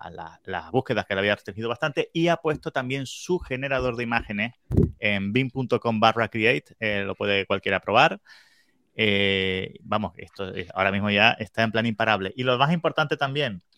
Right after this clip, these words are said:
coincidiendo con la presentación de chat G P T cuatro, Google presentó un vídeo de cómo se va a integrar su sistema de inteligencia artificial en Google Workspace. Y Microsoft también presentó otro, eh, de cómo se va a integrar en Office en los próximos meses.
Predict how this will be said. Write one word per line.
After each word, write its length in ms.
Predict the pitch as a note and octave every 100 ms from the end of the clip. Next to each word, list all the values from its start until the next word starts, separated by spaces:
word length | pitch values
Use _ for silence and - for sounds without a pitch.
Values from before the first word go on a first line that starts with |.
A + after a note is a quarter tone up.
| _ -
coincidiendo 440 | - A#2+ B2+ B2+ C#3
con 140 | C#3 D3+
la 160 | C3+ C3
presentación 400 | A#2+ B2+ B2+ C3
de 120 | B2
chat 200 | B2 A2+
G 100 | B2+
P 120 | A2+
T 100 | A2
cuatro, 420 | - D3 C#3+ C3+ -
Google 480 | A#2+ E3+ D#3+ D#3+ E3+
presentó 360 | - A#2 G#2
un 120 | C3+
vídeo 340 | B2+ C3 C3 D#3
de 220 | A2+ A2+
cómo 240 | - C3+ B2+
se 120 | C3
va 80 | B2
a 20 |
integrar 340 | A2+ A2+ A#2+
su 160 | - G#2+
sistema 300 | - A#2 A2+
de 40 |
inteligencia 400 | G#2 G2 A2 G#2+
artificial 460 | A2 G#2 G#2 - A#2
en 120 | G#2
Google 200 | A#2+ G#2+
Workspace. 720 | G2 A#2 - F3 A#3 - - _ _ - - - _ _ _
Y 120 | C3+
Microsoft 400 | F3 F3 E3+ E3
también 320 | - D3+ D#3
presentó 360 | D#3 C3+ B2+ C3
otro, 380 | C#3 - E3 -
eh, 180 | A2+ A2
de 140 | G#2
cómo 160 | G2 C3+
se 120 | B2
va 60 | B2+
a 40 |
integrar 380 | C3+ A#2+ A#2+ C3
en 160 | - A2+
Office 360 | A#2+ - F#2 -
en 80 | A#2
los 100 | G#2+
próximos 420 | - C#3+ G3+ E3
meses. 440 | A2+ A#2+ - G#2